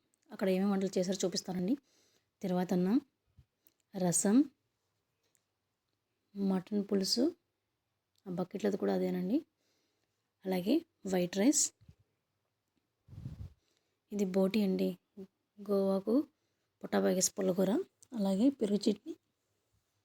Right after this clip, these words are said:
చికెన్ కుక్కర్లో అయితే ఉందండి. ఇవన్నీ ఇలా చెప్తుంటే మా వదిన కామెంట్ చేస్తుంది,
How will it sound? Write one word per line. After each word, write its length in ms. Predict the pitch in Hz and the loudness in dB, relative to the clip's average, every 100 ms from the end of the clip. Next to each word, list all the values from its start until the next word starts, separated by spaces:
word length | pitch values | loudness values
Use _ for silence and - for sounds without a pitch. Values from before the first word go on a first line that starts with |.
| _ _ _ _ _ _ _ _ _ _ _ _ _ _ _ _ _ | _ _ _ _ _ _ _ _ _ _ _ _ _ _ _ _ _
చికెన్ 260 | - - 214 | -10 -4 -4
కుక్కర్లో 300 | - - 196 | -4 -4 0
అయితే 200 | 196 180 | 0 0
ఉందండి. 400 | 185 180 175 190 370 - _ _ - - - - - - _ _ - | -2 0 0 2 2 0 _ _ -8 -6 -6 -8 -20 -20 _ _ -6
ఇవన్నీ 260 | 180 196 | 0 2
ఇలా 160 | 208 185 | 2 2
చెప్తుంటే 420 | 180 - 202 185 | -2 -2 -2 2
మా 140 | 208 190 | 2 2
వదిన 220 | 180 190 | 2 0
కామెంట్ 380 | 196 180 175 190 | 0 0 2 2
చేస్తుంది, 400 | 175 - 180 175 | 0 0 0 2